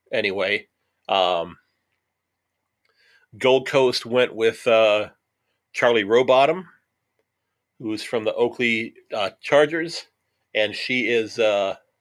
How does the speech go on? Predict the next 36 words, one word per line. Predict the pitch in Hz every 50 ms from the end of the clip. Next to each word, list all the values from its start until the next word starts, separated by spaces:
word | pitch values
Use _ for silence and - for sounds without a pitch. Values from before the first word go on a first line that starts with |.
| _ _ _ _ _ _ _ _ _ _ _ _ _ _ _ _ _ _ _ _ _ _ _ _ _
she's | - - - 131 117
gonna | 135 127
be | 120 117
making | 113 117 113 113 - 117 113
the | 110 107
move | 107 117 117 107
up | 117 113 107 -
to | - - - 120 110 107 101
Queensland | - - - 123 120 127 123 135 131 123
to | 120
play | 113 - - 120 113 113
with | 110 113 117 113 113 -
Gold | - 120 117 127 - -
Coast. | - 151 143 139 143 139 - - - - _ _ _ _ _ _ _ _ _ _ _ _ -
Um, | 95 90 90 85 82 82 80 80 80 78 - _ _ _ _ _ _ _ _ _ _ _ _ _ _ _ _ _ _ _ _ -
and | 92 95 101 98
Gold | 131 135 139 139
Coast | - 143 139 131 -
had | - 131 123 120 113 117 - -
a | 113
couple | - - 131 131 - 135 127
of | 117
fir-, | - - 127 123 -
well, | 113 117
they | 123 127
had | 117 -
three | - - 139 139
first-round | 131 - 117 110 - - 113 101 98 -
picks. | 110 98 90 - - - - - - _ _ _ _ _ _ _ _ _ _ _ _ _
Um, | - 98 90 85 85 85 85 82 85 78 73 78 - _ _ _ _ _ _ _ _ _ _ _
yeah, | 113 98 85
they | 90 110 113
were | 117 117
winless | 107 101 113 117 117 120 117 113 - -
last | 123 113 110 110 - -
year. | 123 110 107 104 101 -